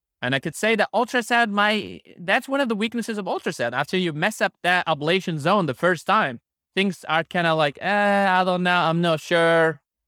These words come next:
There is a lot of artifacts that pop in, you know, with all that gas.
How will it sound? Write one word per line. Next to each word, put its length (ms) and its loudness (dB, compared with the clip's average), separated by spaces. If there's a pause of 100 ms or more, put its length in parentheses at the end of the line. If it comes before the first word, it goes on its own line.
(120)
There 160 2
is 100 2
a 60 0
lot 260 4
of 80 -2
artifacts 540 0
that 200 -2
pop 200 0
in, 180 2
you 80 -2
know, 120 -2
with 100 -2
all 160 4
that 160 -4
gas. 420 -4